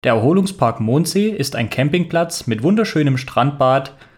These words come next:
und bietet hervorragende Möglichkeiten für Antennenaufbau und Experimente. Im Rahmen dieser Veranstaltung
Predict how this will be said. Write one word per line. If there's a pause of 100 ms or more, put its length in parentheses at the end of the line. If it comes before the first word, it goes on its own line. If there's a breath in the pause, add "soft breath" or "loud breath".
(140)
und
bietet
hervorragende
Möglichkeiten
für
Antennenaufbau
und
Experimente. (1160)
Im
Rahmen
dieser
Veranstaltung